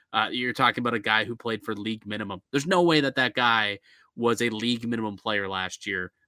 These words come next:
uh, when he signed that contract, but he just, he cared so much to try and win here in Toronto specifically that he was willing to play for league minimum. And, uh, you know, I, I, I just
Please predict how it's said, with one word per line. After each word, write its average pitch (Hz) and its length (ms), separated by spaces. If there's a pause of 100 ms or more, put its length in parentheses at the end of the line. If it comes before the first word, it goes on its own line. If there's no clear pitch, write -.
uh, 101 180
when 113 120
he 113 60
signed 104 300
that 98 140
contract, 98 640
but 101 120
he 117 120
just, 110 320
he 117 120
cared 113 340
so 117 240
much 110 360 (380)
to 110 280
try 117 260
and 104 240
win 117 280
here 107 380
in 104 100
Toronto 113 500
specifically 101 840 (360)
that 104 140
he 120 100
was 110 140
willing 107 260
to 104 80
play 104 280
for 98 160
league 98 240
minimum. 95 420 (220)
And, 101 540
uh, 95 400 (720)
you 127 140
know, 104 160
I, 98 220
I, 104 280
I 107 120
just 107 340